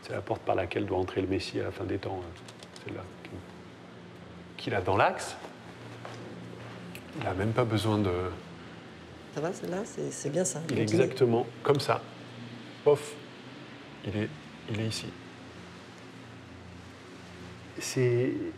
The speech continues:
Speaker 1: c'est intéressant de voir quand il fait des photos et quand il n'en fait pas. Parce que,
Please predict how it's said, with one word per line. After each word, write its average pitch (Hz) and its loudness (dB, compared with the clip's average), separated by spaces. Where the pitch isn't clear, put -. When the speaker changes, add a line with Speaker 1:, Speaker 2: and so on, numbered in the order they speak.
Speaker 1:
c'est - -2
intéressant 156 6
de 165 6
voir 143 10
quand 190 6
il 160 8
fait - 6
des 127 8
photos 131 8
et 156 8
quand 165 8
il 185 8
n'en 147 8
fait 131 8
pas. 123 6
Parce - -2
que, 135 6